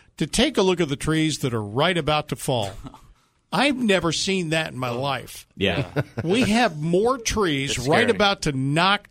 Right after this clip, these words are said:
Speaker 1: down power lines than I've ever seen.
Speaker 2: Well, you know, we, <clears throat> we talked about something earlier, beginning of the show, about when to paint.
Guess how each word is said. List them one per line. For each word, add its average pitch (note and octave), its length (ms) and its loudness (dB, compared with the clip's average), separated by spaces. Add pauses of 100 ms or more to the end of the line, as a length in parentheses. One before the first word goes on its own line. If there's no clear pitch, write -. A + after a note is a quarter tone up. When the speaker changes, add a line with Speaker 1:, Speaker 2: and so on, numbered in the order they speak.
Speaker 1:
down E3+ 320 0
power F3+ 440 0
lines A#2 600 -8 (540)
than E3+ 160 2
I've F3 200 0
ever G3 220 0
seen. A3 500 0
Speaker 2:
Well, D#3 100 4
you G#3 100 4
know, E3 320 4
we, B2 240 -4 (420)
<clears throat> - 40 -8 (880)
we D#3 80 -4
talked G#3+ 240 2
about D3 220 2
something B2+ 320 0
earlier, A2 260 2
beginning G#2 260 0
of G2 40 -2
the F#2+ 60 -6
show, A2+ 280 2
about G2 320 0
when A#2 280 0
to A#2 60 0
paint. F#2 360 0